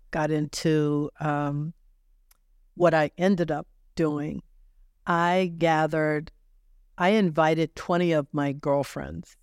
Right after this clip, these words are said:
Now, some of them were people I had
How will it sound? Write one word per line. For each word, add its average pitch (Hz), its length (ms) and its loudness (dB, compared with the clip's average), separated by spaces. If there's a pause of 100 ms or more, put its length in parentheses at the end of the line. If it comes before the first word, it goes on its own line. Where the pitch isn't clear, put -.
Now, 165 200 -2
some 170 260 2
of 151 140 0
them 147 400 -2
were 147 380 -2 (480)
people 165 240 0
I 143 100 0
had 139 160 -2